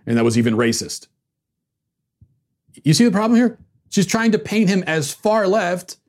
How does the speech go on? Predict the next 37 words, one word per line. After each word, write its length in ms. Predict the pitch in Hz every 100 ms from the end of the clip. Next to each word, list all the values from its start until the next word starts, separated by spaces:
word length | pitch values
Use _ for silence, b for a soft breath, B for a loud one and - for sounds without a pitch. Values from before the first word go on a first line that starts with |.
| _ _ _ _
but 120 | 165
then 100 | 185
also 480 | 196 294 302 202 175
tries 260 | 175 180 175
to 80 |
make 220 | 175 180 185
him 100 | 170
a 40 |
racist 540 | 127 185 240 165 143 -
who 100 | 143
locks 320 | 151 160 -
up 140 | 143
black 320 | 117 165 185
men 400 | 135 120 117 120 B B B -
and 320 | 139 143 143
is 180 | 139 -
too 180 | 185
harsh 260 | 165 170 -
on 120 | 156
crime. 440 | 143 233 190 - - _ _ _ _ _ _ _ _ _ _ _ _ -
No, 320 | 214 113 - _ _
no, 220 | 190 190
you, 260 | 131 147 170
you 80 | -
choose 480 | - - 233 262 202
a 60 |
lane. 380 | 214 220 226 139
You 80 | 131
can't 260 | - 220 -
do 140 | 220
both. 400 | 190 151 - - _ _
You 80 | 151
can't 200 | 175 226
straddle 440 | - 214 214 208 190
both 240 | 190 185
lanes 320 | 190 196 185
here. 200 | - -